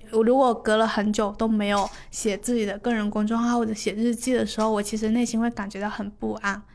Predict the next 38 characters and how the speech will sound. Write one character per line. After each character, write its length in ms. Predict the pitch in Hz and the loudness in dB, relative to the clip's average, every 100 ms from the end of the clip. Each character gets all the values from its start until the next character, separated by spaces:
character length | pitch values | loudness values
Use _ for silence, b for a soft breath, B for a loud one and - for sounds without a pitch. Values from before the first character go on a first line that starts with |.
| b | b
如 200 | 220 240 | 2 4
果 120 | 262 | 8
我 140 | 240 233 | 8 10
也 160 | 240 | 8
有 140 | 240 202 | 6 4
一 80 | 220 | 4
个 120 | 226 | 2
像 240 | 254 233 | 4 2
特 140 | 233 247 | 2 2
佳 140 | 233 | 2
那 120 | 233 | 2
样 120 | 226 | 0
子 80 | 214 | 0
的 80 | 190 | -4
监 300 | 190 202 208 | -4 -2 0
控 200 | 208 233 | 0 -2
的 80 | 208 | -2
话， 160 | 233 | 0
我 80 | 220 | 2
觉 100 | 214 | 4
得 80 | 233 | 6
我 120 | 240 | 6
可 100 | 247 | 4
能 120 | 208 214 | 2 2
就 80 | |
是 100 | 269 | 4
那 100 | 277 | 4
个 100 | 285 | 4
监 200 | 277 247 | 2 2
控 180 | 240 277 | 2 2
一 60 | 269 | 2
直 100 | 247 | 0
看 180 | 285 269 | 0 2
着 80 | 214 | 2
自 120 | 233 | 2
己 100 | 226 | 2
内 200 | 247 240 | 4 2
心 240 | 233 220 | 0 -2